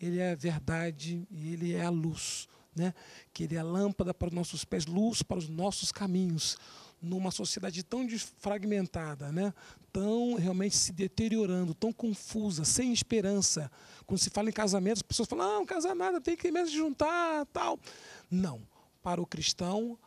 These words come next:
não tem outro caminho. O caminho é buscar a bênção do Senhor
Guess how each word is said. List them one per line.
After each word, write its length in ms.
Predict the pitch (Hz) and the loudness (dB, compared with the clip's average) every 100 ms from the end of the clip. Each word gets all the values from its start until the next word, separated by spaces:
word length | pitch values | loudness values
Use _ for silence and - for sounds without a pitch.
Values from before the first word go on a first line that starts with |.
| _ - | _ 0
não 240 | 190 226 | 2 2
tem 180 | - 208 | 0 -2
outro 240 | 185 190 | -2 -4
caminho. 480 | 185 170 131 123 151 190 | -6 -6 -6 -10 -12 -12
O 100 | 151 | -10
caminho 400 | 151 156 156 180 | -8 -4 -2 -2
é 120 | 185 156 | -4 -4
buscar 420 | 151 - 170 - | -2 -2 -4 -6
a 120 | 156 | -6
bênção 760 | 143 131 190 220 262 - 269 233 | -8 -2 2 2 0 -2 -4 -4
do 300 | 135 202 285 | -2 0 2
Senhor 500 | - 226 170 180 | 2 0 -2 -2